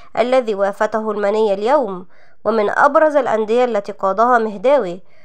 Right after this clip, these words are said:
نصر حسين داي، وواد وتلمسان، والأنصار السعودي، والتعاون، ومولودية الجزائر، واتحاد الحراش، وأهلي بنغازي، والليبي، ومولودية بجاية، وغالي معسكر.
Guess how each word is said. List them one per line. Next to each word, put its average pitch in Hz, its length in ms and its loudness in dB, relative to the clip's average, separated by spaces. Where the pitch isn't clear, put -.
نصر 226 320 0
حسين 233 380 -4
داي، 294 280 2
وواد 240 640 -2
وتلمسان، 208 760 -4
والأنصار 220 580 0
السعودي، 214 480 -4
والتعاون، 202 600 0
ومولودية 196 600 -4
الجزائر، 196 460 -4
واتحاد 220 520 -4
الحراش، 208 840 -6
وأهلي 294 360 2
بنغازي، 233 500 -2
والليبي، 233 460 -4
ومولودية 202 480 -2
بجاية، 208 480 -4
وغالي 214 400 -2
معسكر. 208 400 -2